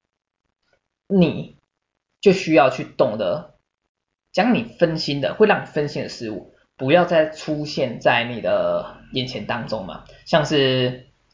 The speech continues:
干扰界的、干扰来源的大魔王、boss级的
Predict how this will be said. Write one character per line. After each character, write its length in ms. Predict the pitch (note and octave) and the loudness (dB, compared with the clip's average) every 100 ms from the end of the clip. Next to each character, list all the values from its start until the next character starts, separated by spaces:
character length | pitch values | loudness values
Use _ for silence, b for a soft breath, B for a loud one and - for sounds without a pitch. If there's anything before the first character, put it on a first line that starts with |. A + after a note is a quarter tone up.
| _ _ - | _ _ 0
干 200 | C#3+ D3+ | 0 2
扰 140 | A2 | -2
界 240 | - C3+ | -2 -4
的、 280 | F2+ E2 - - | -4 -8 -8 0
干 140 | D3+ | 2
扰 240 | C#3+ G2+ | 2 0
来 200 | F2+ A#2+ | -2 -4
源 160 | C3 G#2+ | -4 -4
的 240 | G#2 F#2 | -4 -6
大 180 | - B2 | -2 -2
魔 160 | A2 F2 | -2 -4
王、 260 | E2+ - - | -6 -8 -6
boss 260 | C3 - | -6 -6
级 160 | - F2+ | -14 -14
的 240 | - - | -14 -16